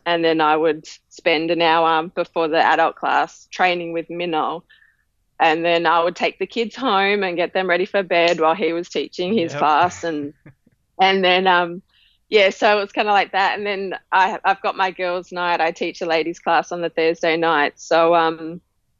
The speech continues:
Speaker 1: that was always my night where I could escape the kids <laughs>
Speaker 2: That's your
Speaker 1: and go
Speaker 2: break.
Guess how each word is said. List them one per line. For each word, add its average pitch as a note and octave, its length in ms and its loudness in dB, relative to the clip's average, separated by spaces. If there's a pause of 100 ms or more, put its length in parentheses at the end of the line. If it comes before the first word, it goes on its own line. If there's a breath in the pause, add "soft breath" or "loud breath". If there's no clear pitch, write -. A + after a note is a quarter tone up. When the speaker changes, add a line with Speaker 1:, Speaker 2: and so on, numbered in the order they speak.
Speaker 1:
that E3 220 4
was F#3 160 -2
always F#3+ 480 0
my F#3 380 2
night E3 440 0
where F3+ 180 -2
I F3+ 100 2
could F#3 160 -10
escape D#3+ 340 -6
the B2+ 60 -8
kids G#3+ 480 0
<laughs> - 760 -2
Speaker 2:
That's D3 220 -8
your D3 160 -8
Speaker 1:
and G3 200 2
go G3 280 2
Speaker 2:
break. G3 220 -8